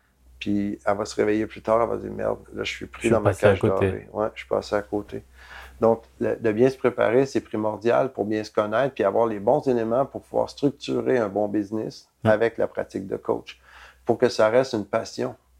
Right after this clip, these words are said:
Speaker 1: qui soit rentable. OK ?
Speaker 2: Mhm.
Speaker 1: Et c'est pour ça que j'amène les coachs à bien se connaître, à se structurer,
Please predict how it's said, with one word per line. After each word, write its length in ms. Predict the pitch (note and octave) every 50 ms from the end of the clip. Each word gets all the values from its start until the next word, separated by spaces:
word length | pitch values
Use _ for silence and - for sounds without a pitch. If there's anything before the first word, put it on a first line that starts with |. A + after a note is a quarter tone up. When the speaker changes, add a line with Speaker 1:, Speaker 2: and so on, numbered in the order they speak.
| _ _ _
Speaker 1:
qui 120 | - - -
soit 200 | - A2 G#2 G2
rentable. 520 | G2+ G#2 G2+ - - A#2+ B2 A#2 G#2 G2 - _ _ _ _ _ -
OK ? 180 | - - A2+ B2+ B2+ B2 _ -
Speaker 2:
Mhm. 220 | A#2 G2 A#2+ D#3 - _ _ -
Speaker 1:
Et 60 | G#2
c'est 160 | F#2+ - A#2 G#2
pour 180 | - A#2 G#2+
ça 140 | - C3+ C#3
que 160 | C3+ - A2
j'amène 340 | G#2 A2+ G#2 A2 A#2 B2 B2+
les 160 | B2 A2 G#2
coachs 320 | - B2+ B2+ C3+ C3 - -
à 120 | A#2 A2
bien 220 | G#2+ G#2+ A2 A2 A2+
se 80 | -
connaître, 420 | - - A2 A2 A2+ A#2+ B2+ - A2
à 60 | G2+
se 120 | - -
structurer, 680 | G2+ - - - A2 - - C3 B2+ A2+ A2 A2+ - D3+